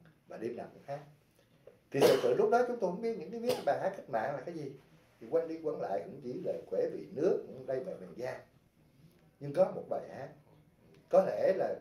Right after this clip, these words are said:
được hiểu như cái mạng là cái bài Tự nguyện của Trương Quốc Khánh. Thì đây là một sinh viên phản chiến của Việt Nam. Cái bài của Trương Quốc Khánh có những câu như là,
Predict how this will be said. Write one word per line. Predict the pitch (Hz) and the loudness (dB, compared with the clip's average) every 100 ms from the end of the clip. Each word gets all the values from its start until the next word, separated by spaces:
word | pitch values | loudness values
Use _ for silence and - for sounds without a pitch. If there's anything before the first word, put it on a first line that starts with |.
| - | -8
được | 104 101 | -8 -4
hiểu | 123 - | -4 -4
như | - | -6
cái | - | -8
mạng | 80 80 87 | -10 -12 -12
là | 82 | -10
cái | 113 | -10
bài | 82 73 71 - _ _ | -8 -10 -12 -20 _ _
Tự | 95 90 | -6 -6
nguyện | 90 73 73 | -6 -12 -14
của | 131 | -12
Trương | 117 - | -12 -12
Quốc | 113 | -14
Khánh. | - 127 - _ _ _ _ _ | -16 -20 -20 _ _ _ _ _
Thì | 95 90 | -6 -2
đây | - | -2
là | - | -4
một | - | -10
sinh | 113 | -8
viên | 123 123 - - | -4 -2 -2 -6
phản | - 117 | -14 -14
chiến | 135 147 143 | -12 -12 -12
của | 139 | -14
Việt | - | -18
Nam. | 175 - _ _ _ _ - _ _ - | -20 -20 _ _ _ _ -20 _ _ -4
Cái | - | -2
bài | - - | -4 -6
của | 135 | -8
Trương | 139 | -8
Quốc | 135 | -10
Khánh | 170 180 | -10 -8
có | 131 | -8
những | - | -10
câu | - 127 127 | -12 -10 -12
như | 123 | -14
là, | 107 85 73 | -14 -14 -16